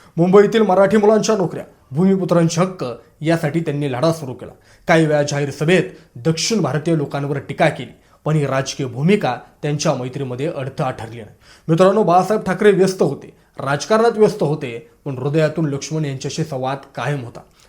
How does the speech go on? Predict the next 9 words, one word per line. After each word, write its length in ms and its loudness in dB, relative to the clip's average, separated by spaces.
बाळासाहेब 400 -2
ठाकरे 320 -6
खाजगीत 380 0
म्हणायचे, 500 -10
"मी 100 -6
व्यंगचित्र 640 -2
काढणं 500 -4
मिस 340 0
करतो." 460 -6